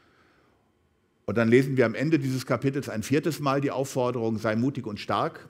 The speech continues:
aber diesmal nicht von Gott an Josua gerichtet, sondern von den Ostjordanstämmen, die sagen: „Hey, wir, wir halten unser Wort, wir sind treu, du aber sei mutig und stark.“ Gut, bevor wir jetzt näher in den Text noch einsteigen, ist es, glaube ich, wichtig, dass wir was zur Vorgeschichte noch mal uns rekapitulieren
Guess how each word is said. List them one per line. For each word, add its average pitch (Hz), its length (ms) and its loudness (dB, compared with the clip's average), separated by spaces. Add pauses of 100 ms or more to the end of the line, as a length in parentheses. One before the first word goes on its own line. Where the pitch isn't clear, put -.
aber 107 160 -4
diesmal 123 380 -4
nicht 117 160 -4
von 104 240 -6
Gott 113 280 -4
an 131 80 -4
Josua 127 440 0
gerichtet, 117 420 -4
sondern 110 300 -6
von 110 160 -6
den 107 100 -4
Ostjordanstämmen, 104 1000 -6
die 110 80 -8
sagen: 101 360 -4
„Hey, 113 260 -2
wir, 107 160 -4 (520)
wir 107 140 -4
halten 131 200 -4
unser 101 220 0
Wort, 107 320 -4
wir 110 100 -6
sind 107 160 -10
treu, 104 300 -2 (880)
du 143 220 0
aber 120 180 -2
sei 104 140 -2
mutig 104 260 -6
und 90 140 -12
stark.“ 80 340 -10 (3000)
Gut, 160 240 8
bevor 143 280 0
wir 147 80 8
jetzt 143 180 2
näher 135 160 6
in 165 60 4
den 127 100 0
Text 147 220 0
noch 120 120 -2
einsteigen, 143 560 2
ist 127 120 -6
es, 120 80 -8
glaube 127 180 -2
ich, 110 100 -6
wichtig, 160 320 0
dass 131 200 -4
wir 131 100 2
was 120 180 -4
zur 120 100 -2
Vorgeschichte 120 680 0
noch 101 120 -6
mal 104 140 -2
uns 95 160 -8
rekapitulieren 98 840 -2